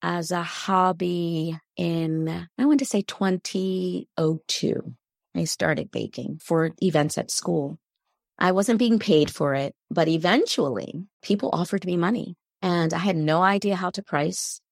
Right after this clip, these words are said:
what I was making because it was so far off of what I had envisioned when I was taking the business course. I didn't really know how to price it. It was very, very low, <laughs> I would say, for the amount of time and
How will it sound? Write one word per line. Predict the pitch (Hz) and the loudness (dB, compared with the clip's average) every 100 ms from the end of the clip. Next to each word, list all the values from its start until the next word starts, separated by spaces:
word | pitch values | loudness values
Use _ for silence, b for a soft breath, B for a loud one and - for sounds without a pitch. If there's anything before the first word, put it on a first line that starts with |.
| _ | _
what | 165 | 0
I | 160 | 0
was | 160 175 - - | -2 -4 -8 -2
making | 170 151 - 165 | 2 2 0 -2
because | 160 170 165 | -2 -2 -4
it | - | -4
was | 165 | -4
so | - 180 175 | -2 0 0
far | - 165 151 | 0 2 4
off | 160 160 - | 2 2 0
of | 151 - _ B B B | -4 -4 _ B B B
what | - 165 | 2 4
I | 151 151 156 - | 4 2 -2 -6
had | - 165 | -4 -2
envisioned | 165 151 170 170 160 151 | -2 -2 -2 0 -2 0
when | 151 | 0
I | 147 | -2
was | 143 - | -4 -4
taking | 175 156 | -2 -2
the | 139 | 0
business | 214 - 160 - | 2 2 -2 -4
course. | - 131 160 - - _ _ _ _ | -8 -8 -6 -10 -12 _ _ _ _
I | 180 180 | 0 0
didn't | 196 170 | 0 0
really | 160 147 139 | 0 0 0
know | 135 | -2
how | 147 135 | -4 -4
to | - - | -6 -10
price | - 139 139 | -2 -2 0
it. | - - | -2 -4
It | - - | -10 -10
was | 175 165 | -10 -6
very, | 165 160 160 156 156 151 _ | -2 0 0 -2 -4 -8 _
very | 175 170 | 0 0
low, | 147 135 160 - _ - | 0 -2 -4 -10 _ -2
<laughs> | 330 - - _ - - - | 0 0 -2 _ -10 -10 -8
I | - 170 | -2 -2
would | 165 | -2
say, | - - - 190 | -6 -4 -2 -2
for | 151 | 0
the | 170 | 2
amount | 165 165 180 | 2 2 0
of | 165 | -6
time | - 185 175 160 170 196 _ _ | 0 4 4 2 -2 -6 _ _
and | 160 | -6